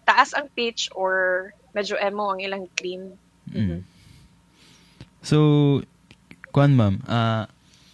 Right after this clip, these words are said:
Speaker 2: especially, isa ka sa, kuan na karon, pioneering, char, <laughs> pioneering nga
Speaker 1: <laughs>
Speaker 2: metalcore vocalist sa Pilipinas. So, sa imo sa pagkakaroon, ma'am, with all the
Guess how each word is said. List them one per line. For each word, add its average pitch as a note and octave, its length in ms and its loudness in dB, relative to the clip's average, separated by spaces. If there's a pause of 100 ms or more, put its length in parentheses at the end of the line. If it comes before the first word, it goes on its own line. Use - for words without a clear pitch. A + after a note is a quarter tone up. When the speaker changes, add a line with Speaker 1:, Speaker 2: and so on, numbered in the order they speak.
(260)
Speaker 2:
especially, C3 600 -2 (200)
isa - 200 -4
ka B2+ 120 -6
sa, A#2 440 0 (400)
kuan A#2+ 240 0
na A2 40 0
karon, G2+ 300 -2
pioneering, A#2 760 2
char, G2+ 280 0
<laughs> - 40 -10
pioneering C#3 680 4
nga B2+ 240 4 (240)
Speaker 1:
<laughs> C4 300 -8
Speaker 2:
metalcore C3+ 460 2
vocalist A#2+ 520 0
sa G#2 320 -2 (280)
Pilipinas. A2+ 680 0
So, C#3 180 0 (400)
sa - 160 -2
imo G#3+ 160 4
sa A3 120 0
pagkakaroon, D3 520 0
ma'am, A2 320 0 (140)
with B2 180 -2
all C#3 160 4
the B2 400 0